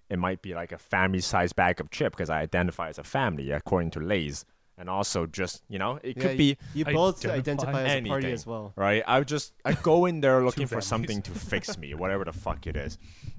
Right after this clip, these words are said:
Speaker 1: And I walked out of that Target with one singular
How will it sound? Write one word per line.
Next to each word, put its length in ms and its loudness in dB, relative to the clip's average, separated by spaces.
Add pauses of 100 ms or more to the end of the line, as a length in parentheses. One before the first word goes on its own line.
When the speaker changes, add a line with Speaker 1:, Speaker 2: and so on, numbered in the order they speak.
(140)
Speaker 1:
And 360 0 (440)
I 60 -4
walked 380 4
out 100 6
of 80 2
that 160 0
Target 480 0 (760)
with 220 0
one 380 4
singular 760 0